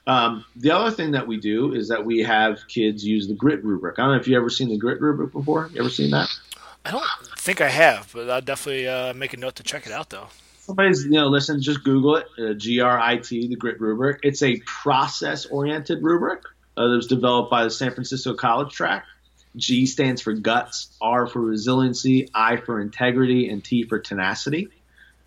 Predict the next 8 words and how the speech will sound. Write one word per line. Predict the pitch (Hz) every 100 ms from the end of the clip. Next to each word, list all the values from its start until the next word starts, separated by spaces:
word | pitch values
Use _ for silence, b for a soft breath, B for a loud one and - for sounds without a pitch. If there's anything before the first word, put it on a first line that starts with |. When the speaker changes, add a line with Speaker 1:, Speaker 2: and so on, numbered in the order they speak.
| -
Speaker 1:
Uh, | 117 113 117 117
and | 120
it |
has | 127 113
three | - 131 123
different | 123 123 117 113
indicators | 131 127 - 131 127 123 120
of, | 113 101